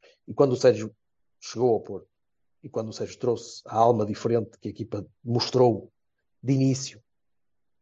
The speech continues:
vindo de um ano de Nuno Espírito Santo, que este fim de semana levou na pá do Newcastle em casa, embrulha, corno. E, e, e depois desse ano,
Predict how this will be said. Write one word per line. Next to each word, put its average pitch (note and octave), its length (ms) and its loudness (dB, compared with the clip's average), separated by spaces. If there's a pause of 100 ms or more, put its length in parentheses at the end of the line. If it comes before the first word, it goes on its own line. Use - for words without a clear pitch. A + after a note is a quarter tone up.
(440)
vindo C3+ 360 -2
de B2+ 80 -2
um C3 140 0
ano C3+ 280 0
de B2+ 120 -4
Nuno C3+ 220 0
Espírito C3 360 -4
Santo, A2+ 280 0 (320)
que - 120 -4
este - 200 -8
fim A#2+ 120 -4
de A2+ 60 -16
semana A#2+ 340 -2
levou A2 240 -2
na A#2 100 -4
pá A#2 200 -2
do A#2 100 -6
Newcastle G#2 520 -4
em G2+ 80 -6
casa, F2+ 380 -4 (140)
embrulha, G2 440 2
corno. F#2 380 -8 (1040)
E, D3 200 -12
e, D3+ 300 -6
e C#3 40 -2
depois F3+ 340 8
desse D3+ 260 2
ano, G#2 240 -6